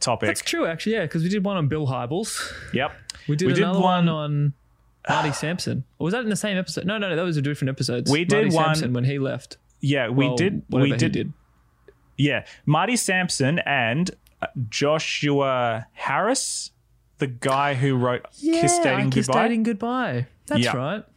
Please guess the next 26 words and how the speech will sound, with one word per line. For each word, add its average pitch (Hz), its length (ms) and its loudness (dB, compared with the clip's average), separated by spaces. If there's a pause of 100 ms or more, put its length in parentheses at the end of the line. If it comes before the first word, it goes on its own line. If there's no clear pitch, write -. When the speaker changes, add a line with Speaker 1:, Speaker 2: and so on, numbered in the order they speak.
(160)
Speaker 1:
I 120 80 -2
think 202 160 -2
we 208 80 4
did 175 160 0
Marty 143 380 0
and 120 180 0
Joshua 113 560 0
in 110 120 2
the 107 80 4
same 113 560 0
episode, 101 760 0
or 127 480 2
they 127 180 0
may 127 180 0
have 120 100 -2
been 117 120 2
split. - 300 -4
I'm 117 80 0
not 107 160 0
too 104 140 -2
sure. 101 340 -2 (360)
Speaker 2:
Yeah, 214 580 0 (280)
a 110 140 0
while 104 180 4
Speaker 1:
Um, - 20 4
Speaker 2:
ago. 131 280 0